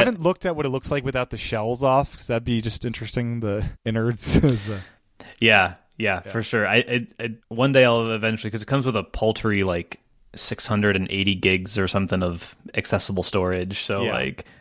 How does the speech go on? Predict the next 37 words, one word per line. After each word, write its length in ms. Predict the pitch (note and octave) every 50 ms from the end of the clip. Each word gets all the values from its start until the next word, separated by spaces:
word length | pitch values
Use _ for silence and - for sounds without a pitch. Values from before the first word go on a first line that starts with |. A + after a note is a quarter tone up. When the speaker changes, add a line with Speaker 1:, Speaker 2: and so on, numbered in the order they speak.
| _ _ -
Speaker 2:
eventually 380 | - A#2+ A#2 B2+ B2+ B2+ C3+
Speaker 1:
On 40 | A#2+ A2
Speaker 2:
I'll 40 |
have 100 | G#2+ G#2 -
to 60 | A2
buy 160 | G2+ G#2 G2 G2
an 100 | F#2+ F#2+
M 140 | F#2+ F#2+
two 500 | F#2 - - G#2 G2 F#2+ F#2 F#2 F2+ F2+ F#2+
drive 380 | - G#2+ F#2+ F2+ F2+ F2+ F2 F2+
and 260 | F2+ F2+ F2+ F2+ -
pop 220 | - G2 F#2 F2+
it 80 | F#2 F2+
in 100 | F2+ F2+
there 220 | F2+ F2+ E2+ F2
and 120 | F2 F2+ F2+
find 260 | - F#2+ F#2 F2+ F#2
out. 340 | F#2 F#2 F#2 G2 G2+ - -
Speaker 1:
On 100 | - C3+
my 140 | D3 D#3 D#3
Christmas 580 | - - - F3+ E3+ - - D3 B2+ - - -
list 460 | B2 A#2 A2 G#2 - - - - - -
is 480 | A#2 G#2+ G#2 G2+ G2 F#2+ F#2+ - - -
a 160 | - G2 F#2+ F#2
two 220 | - - - A2+
terabyte 480 | - - - A2+ G#2+ G#2+ G#2+ G2+ F#2 D#2+
one. 220 | E2+ F2 F2 F2
I'm 80 | F2+ F#2
not 100 | F#2 F2+
sure 220 | - - G#2 F#2+
if 100 | F2+ -
I'll 80 | F2+ E2+
get 200 | - - - -
it 100 | - -
Speaker 2:
Yeah. 300 | - - - - C#2 G2+
Speaker 1:
this 40 |
year. 240 | - D2 C#2+ - -